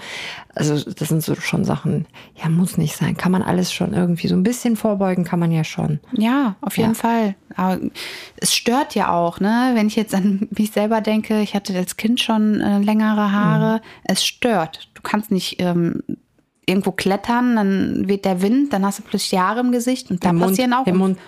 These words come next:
Speaker 1: beim
Speaker 2: oder im
Speaker 1: Schaukeln.
Speaker 2: Mund.
Speaker 1: Ah,
Speaker 2: Ja,
Speaker 1: lecker.
Speaker 2: was machst du dann? Lässt mit einer Hand los?
Speaker 1: <laughs>
Speaker 2: Ja, das ist wieder die Gefahr,
Speaker 1: Ja, ja.
Speaker 2: ne? Dass man runterfällt.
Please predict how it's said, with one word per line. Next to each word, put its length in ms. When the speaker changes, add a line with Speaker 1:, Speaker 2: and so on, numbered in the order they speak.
Speaker 1:
beim 120
Speaker 2:
oder 100
im 60
Speaker 1:
Schaukeln. 260
Speaker 2:
Mund. 160
Speaker 1:
Ah, 240
Speaker 2:
Ja, 120
Speaker 1:
lecker. 120
Speaker 2:
was 80
machst 260
du 40
dann? 240
Lässt 180
mit 140
einer 240
Hand 180
los? 420
Speaker 1:
<laughs> 520
Speaker 2:
Ja, 80
das 140
ist 80
wieder 200
die 120
Gefahr, 500
Speaker 1:
Ja, 60
ja. 100
Speaker 2:
ne? 60
Dass 160
man 100
runterfällt. 720